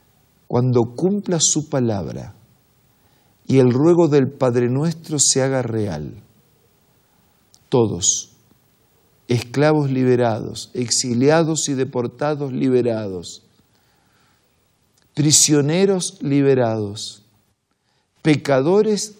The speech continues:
transformados, muertos que descansan en el Señor,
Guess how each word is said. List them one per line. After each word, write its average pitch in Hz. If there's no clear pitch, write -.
transformados, 123
muertos 180
que 151
descansan 165
en 139
el 135
Señor, 147